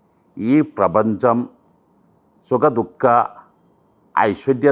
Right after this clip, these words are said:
ദാരിദ്ര്യ, അങ്ങനെ എല്ലാം സമ്മിശ്രമാണ് എന്ന ഒരു തിരിച്ചറിവ്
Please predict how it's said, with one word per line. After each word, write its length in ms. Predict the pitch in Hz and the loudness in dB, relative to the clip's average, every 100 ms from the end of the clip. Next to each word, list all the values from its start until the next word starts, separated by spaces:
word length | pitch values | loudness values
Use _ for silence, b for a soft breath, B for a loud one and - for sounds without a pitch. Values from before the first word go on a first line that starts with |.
| 113 | 2
ദാരിദ്ര്യ, 500 | 90 85 92 95 110 110 - - _ _ _ _ _ _ _ _ - | 0 -2 -6 -2 0 0 -4 -14 _ _ _ _ _ _ _ _ -2
അങ്ങനെ 420 | 127 147 165 165 175 - _ _ 110 | 0 2 2 0 -2 -10 _ _ -6
എല്ലാം 360 | 123 143 156 165 - | -2 0 2 0 -4
സമ്മിശ്രമാണ് 920 | 123 127 143 143 160 156 131 127 123 131 135 117 | -2 0 -2 -2 -2 2 2 2 -2 -4 -2 -2
എന്ന 180 | 92 95 98 101 b b b b - | -2 -2 -2 -4 b b b b -4
ഒരു 180 | 123 127 - | -2 -2 -4
തിരിച്ചറിവ് 680 | 120 113 - - 143 139 | -4 -4 -6 0 2 2